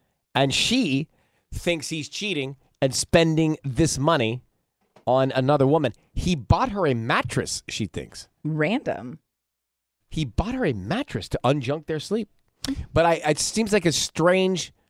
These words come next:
Speaker 1: purchase if you're trying to cover something up. So anyway, that's minutes away, Ryan's Roses.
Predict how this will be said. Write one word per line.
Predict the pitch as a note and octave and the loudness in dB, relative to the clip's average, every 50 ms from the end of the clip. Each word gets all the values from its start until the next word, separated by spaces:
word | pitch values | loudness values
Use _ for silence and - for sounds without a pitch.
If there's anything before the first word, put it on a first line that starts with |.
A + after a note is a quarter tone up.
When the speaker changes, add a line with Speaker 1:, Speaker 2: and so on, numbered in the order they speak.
| _ _ - | _ _ -2
Speaker 1:
purchase | - - A3 B3 - - - A#2 A2 - - - | 2 2 2 2 2 2 2 0 0 -2 -4 -4
if | - C3 - - | -2 -2 0 2
you're | C3+ C3+ C3 A#2+ A2 - _ _ _ _ _ _ _ - | 2 4 4 2 2 -2 _ _ _ _ _ _ _ 2
trying | - D#3 D#3 D3+ | 4 4 4 4
to | C#3+ | 2
cover | - - D#3 D3+ C#3+ C#3+ | 4 4 4 4 4 2
something | - - D3 B2 A2+ C#3+ D3 | 2 2 2 2 4 2 2
up. | B2+ F#2+ | 2 2
So | - C#3+ | 2 2
anyway, | D3 D3+ A#2+ E2 - _ - - _ - | 2 2 0 -2 -4 _ -20 -20 _ 0
that's | G2+ C#3+ F3 A3 - - | 4 4 4 4 2 0
minutes | - C3+ C#3 D#3 F3 F3+ F3+ - - | 0 2 4 6 6 6 6 6 6
away, | C#3+ C#3 C3 A2 E2 C2 - _ _ _ _ _ _ _ _ - | 8 8 6 6 2 0 -6 _ _ _ _ _ _ _ _ -2
Ryan's | G#2 B2 C3 C3 A#2+ F#2+ G#2+ | 0 2 2 2 2 0 2
Roses. | A#2 A#2 A2 D#2+ D#2 B1+ A#1 | 2 2 2 0 -4 -12 -14